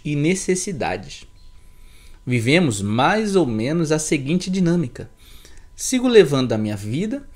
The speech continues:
lutando por um lugar ao sol para ser alguém, chegar ao topo,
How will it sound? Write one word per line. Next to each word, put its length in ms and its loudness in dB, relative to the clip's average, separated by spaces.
lutando 400 2
por 200 0
um 120 -2
lugar 240 -2
ao 80 -4
sol 460 0
para 260 0
ser 200 -4
alguém, 440 -2
chegar 320 -2
ao 120 -6
topo, 420 0